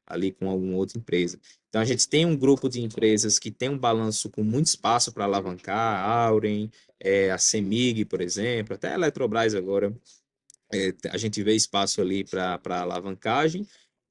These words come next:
E tem outras empresas que não têm tanto espaço assim. O, o extremo aqui que eu diria seria a Taesa. A gente não vê,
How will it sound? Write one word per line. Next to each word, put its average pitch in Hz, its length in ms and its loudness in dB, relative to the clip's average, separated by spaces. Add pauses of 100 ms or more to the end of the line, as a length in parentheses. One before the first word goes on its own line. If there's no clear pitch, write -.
(100)
E 214 80 0
tem 220 140 2
outras 214 260 6
empresas 190 460 4
que 208 160 -6
não 214 280 -4 (140)
têm 214 240 6
tanto 208 360 0
espaço 190 540 2
assim. 107 440 0 (180)
O, 107 640 4
o - 40 -4
extremo 131 500 2
aqui 127 180 -4
que - 80 -8
eu 147 80 2
diria 139 360 2
seria 165 360 2
a - 20 -10
Taesa. 107 560 2
A - 20 -12
gente 104 300 -8
não 120 300 -4
vê, 107 420 4